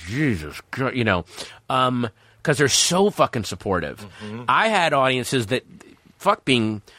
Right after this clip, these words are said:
Speaker 1: supportive or unsupportive, they were just hostile.
Speaker 2: Mm-hmm.
Speaker 1: And you really got over the, uh, "Oh, okay, it doesn't really matter. I can do whatever the hell
Speaker 2: That's
Speaker 1: I
Speaker 2: right.
Speaker 1: want."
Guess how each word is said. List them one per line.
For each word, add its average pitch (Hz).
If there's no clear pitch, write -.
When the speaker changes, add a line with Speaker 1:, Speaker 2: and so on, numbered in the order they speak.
Speaker 1:
supportive 139
or 123
unsupportive, 131
they 127
were 175
just 117
hostile. 110
Speaker 2:
Mm-hmm. 120
Speaker 1:
And 135
you 147
really 151
got 131
over 135
the, 117
uh, 107
"Oh, 123
okay, 110
it 90
doesn't 92
really 87
matter. 87
I 80
can 85
do 82
whatever 78
the 76
hell 76
Speaker 2:
That's 69
Speaker 1:
I 101
Speaker 2:
right. 98
Speaker 1:
want." -